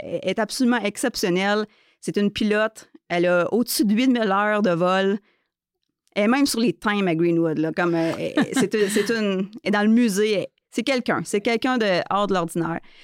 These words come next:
Mais c'était vraiment une de mes premières, euh, euh,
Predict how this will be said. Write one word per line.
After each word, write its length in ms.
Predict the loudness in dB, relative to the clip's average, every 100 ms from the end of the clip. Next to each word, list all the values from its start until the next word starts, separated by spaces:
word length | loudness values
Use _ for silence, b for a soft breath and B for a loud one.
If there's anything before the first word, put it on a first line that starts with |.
| B
Mais 100 | -4
c'était 260 | 0 0 0
vraiment 400 | 0 0 0 0
une 180 | 0 0
de 60 | 2
mes 120 | 0
premières, 480 | -2 -2 0 0 0
euh, 300 | 0 0 -4 -8 _ _ _ b b b b _
euh, 240 | -2 0